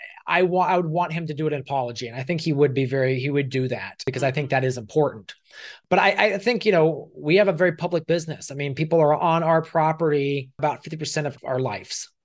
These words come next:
Speaker 2: Wow.
Speaker 1: Um, 'cause we're open six days a week and we're open, you know, the number of hours we're open. So, I mean, like, right now there's people out there.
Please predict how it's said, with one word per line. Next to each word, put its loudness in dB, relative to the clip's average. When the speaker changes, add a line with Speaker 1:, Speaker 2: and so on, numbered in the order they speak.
Speaker 2:
Wow. -2
Speaker 1:
Um, -4
'cause -8
we're 0
open -4
six -6
days -2
a 0
week 2
and -2
we're 0
open, -4
you -2
know, 0
the -4
number -4
of -2
hours -4
we're -2
open. -4
So, -12
I -14
mean, -8
like, -8
right 0
now 2
there's 0
people 0
out 0
there. -6